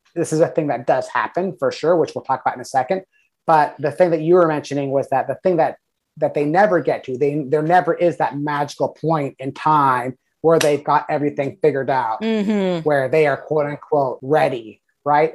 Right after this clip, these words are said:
Speaker 1: So I do actually wanna, let's actually dive into this a little bit more, 'cause this is, I think this is, when I first really embraced this, I really, it just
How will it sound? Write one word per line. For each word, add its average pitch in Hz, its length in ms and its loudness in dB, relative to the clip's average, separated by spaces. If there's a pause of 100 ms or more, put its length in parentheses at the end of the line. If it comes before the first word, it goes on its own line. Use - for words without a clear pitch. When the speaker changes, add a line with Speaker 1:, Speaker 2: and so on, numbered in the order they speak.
Speaker 1:
So 165 200 2
I 156 160 2
do 214 180 0
actually 240 300 -2
wanna, 156 240 -2
let's 185 180 -2
actually 247 220 -6
dive 156 300 0
into 151 120 -4
this 143 220 -4
a 143 40 -4
little 139 160 -2
bit 127 120 2
more, 143 380 4
'cause 147 100 -6
this 170 160 -4
is, 208 120 -4
I 165 100 4
think 156 260 -6
this - 160 -2
is, 190 220 0 (420)
when 156 160 0
I 151 60 2
first 226 300 0
really 185 240 4
embraced 139 500 -4
this, 196 420 2 (1400)
I 147 160 2
really, 156 540 2 (360)
it 147 140 0
just - 380 -8